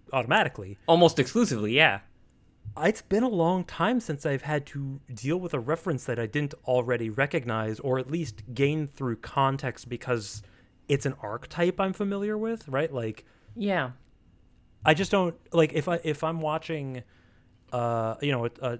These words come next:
Speaker 1: a talk show host and they reference something that the kids are into these days,
Speaker 2: Oh,
Speaker 1: the
Speaker 2: yeah.
Speaker 1: joke is that the kids are into it, and I get that 'cause I've been there.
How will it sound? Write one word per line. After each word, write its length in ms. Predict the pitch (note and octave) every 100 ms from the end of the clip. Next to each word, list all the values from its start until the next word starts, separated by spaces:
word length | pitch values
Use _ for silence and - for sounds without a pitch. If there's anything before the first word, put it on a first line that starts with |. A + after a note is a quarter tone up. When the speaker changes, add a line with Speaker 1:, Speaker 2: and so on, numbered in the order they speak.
| -
Speaker 1:
a 100 | A#2+
talk 260 | F3+ B3
show 200 | - F3
host 320 | A2+ A#2+ A#2 -
and 140 | B2
they 160 | B2 A2
reference 460 | A2 C#3+ D3 C3+
something 320 | D3 B2+ B2+ A#2
that 200 | A#2 A#2
the 80 | A#2+
kids 320 | - D#3+ C3+
are 160 | A#2+ D#3
into 260 | A3 C#3+
these 240 | G#2 G2+ F#2+
days, 440 | G2 G2 A#2+ - G#2+ - _ _ _ - - _ _ _
Speaker 2:
Oh, 160 | - G3
Speaker 1:
the 100 | C#3
Speaker 2:
yeah. 160 | D3
Speaker 1:
joke 100 | D3
is 60 | G3
that 120 | F#3+
the 60 | D#3
kids 260 | - D3
are 100 | C3
into 300 | A#3 B3 A#2
it, 120 | G2 G#2+
and 100 | B2
I 80 | B2
get 380 | G#2 C#3 A#2
that 260 | G#2 B2+ G#2
'cause 140 | A2
I've 160 | A2+ G2+
been 180 | A2+ F#2+
there. 420 | F#2+ G2+ D3 A3+